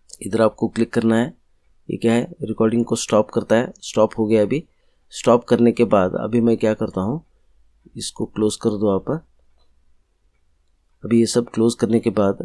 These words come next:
देखो अभी इस फाइल को भी क्या है ऐसे क्लोज कर देता हूँ। सो क्लोज किया मैंने। अभी क्या है नेक्स्ट टाइम जब भी आप दूसरा कौन सा भी आई कार्ड आप बना रहे हो तो पहले ऐसे ओपन कर लेंगे आप। ओपन करने के बाद आपको क्या करना है, सिर्फ एफ़ टू बटन प्रेस करना है,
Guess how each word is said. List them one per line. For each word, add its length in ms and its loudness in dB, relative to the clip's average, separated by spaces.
देखो 300 0
अभी 180 4
इस 140 0
फाइल 180 4
को 120 0
भी 120 0
क्या 160 2
है 80 2
ऐसे 200 -2
क्लोज 280 -2
कर 180 -2
देता 240 -2
हूँ। 180 -4
सो 120 -4
क्लोज 300 0
किया 220 2
मैंने। 240 0
अभी 260 0
क्या 160 2
है 100 2
नेक्स्ट 340 0
टाइम 260 4
जब 220 2
भी 100 6
आप 180 2
दूसरा 320 2
कौन 200 4
सा 120 2
भी 140 4
आई 180 6
कार्ड 240 4
आप 120 4
बना 260 2
रहे 140 4
हो 280 0
तो 120 2
पहले 420 2
ऐसे 180 0
ओपन 360 2
कर 140 2
लेंगे 260 4
आप। 240 0
ओपन 460 -2
करने 280 0
के 100 0
बाद 220 6
आपको 260 2
क्या 160 4
करना 240 2
है, 60 4
सिर्फ 340 -2
एफ़ 760 -4
टू 80 2
बटन 300 2
प्रेस 200 -2
करना 260 0
है, 160 -2